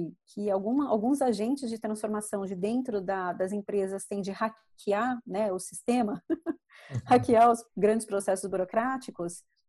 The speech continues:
Speaker 1: é o que a gente procura fomentar e hoje ainda é uma das grandes barreiras, né?
Speaker 2: Exato. É, até essa questão de cultura, né, ela também, a,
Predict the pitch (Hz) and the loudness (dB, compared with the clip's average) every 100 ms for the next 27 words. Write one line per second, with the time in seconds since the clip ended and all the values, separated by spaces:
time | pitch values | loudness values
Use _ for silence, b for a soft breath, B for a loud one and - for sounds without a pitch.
0 | _ _ b _ - 214 226 254 254 254 | _ _ b _ 2 4 4 2 -2 -2
1 | 262 269 262 277 285 285 247 240 320 370 | 0 0 0 0 0 2 2 2 4 4
2 | 262 294 311 302 339 277 233 269 262 262 | 6 4 2 2 2 2 0 -2 -4 -4
3 | 240 208 214 214 262 214 202 180 185 202 | -4 -4 -4 -6 -4 -2 -2 -6 -12 -20
4 | _ _ _ _ 127 123 120 120 120 - | _ _ _ _ -4 -2 0 0 -2 -8
5 | - 156 175 - 151 165 - B B B | 0 4 4 4 2 2 -2 B B B
6 | 120 143 147 143 156 135 - 127 - 156 | -4 -2 -2 -2 -4 -4 -6 -6 -4 -2
7 | 202 151 135 160 165 151 143 156 117 | 0 0 2 2 0 0 -2 -2 -2